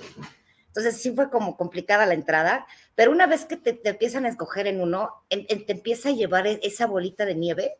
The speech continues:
hacia donde ya terminé como a los trece años, conozco a Julissa, voy a un casting, eh,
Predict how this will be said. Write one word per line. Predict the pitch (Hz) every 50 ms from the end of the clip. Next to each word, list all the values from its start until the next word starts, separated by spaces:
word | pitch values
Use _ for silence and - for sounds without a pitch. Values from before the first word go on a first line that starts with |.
| _ _ _ _ _ _ _ _ _ _ _ _ _ _ _ - - _
hacia | 185 196 185 - - 185 190 175
donde | 170 175 165 165 156 170 165 156
ya | 165 185 190 190 196 196 196 196 185 - - - - _ _ _ _ _ _
terminé | - 214 202 190 180 185 190 190 190 196 196 196 208 208 -
como | 202 185 175 160
a | 151
los | 147 143 143 139 131 139 - -
trece | - 202 214 214 214 - 254 240
años, | 220 214 208 202 202 202 220 208 -
conozco | - 185 170 170 170 165 - - 180
a |
Julissa, | 180 - 214 226 233 277 269 - - 220 226 - 294 190
voy | 180 185 175 175
a | 185 175
un | 170 175 180
casting, | - - 226 226 220 - - 202 208 - - 285 269 - _ _ _ _ _ _ _ _ _ _ _ _ _ _ _ _
eh, | - 180 185 185 185 180 -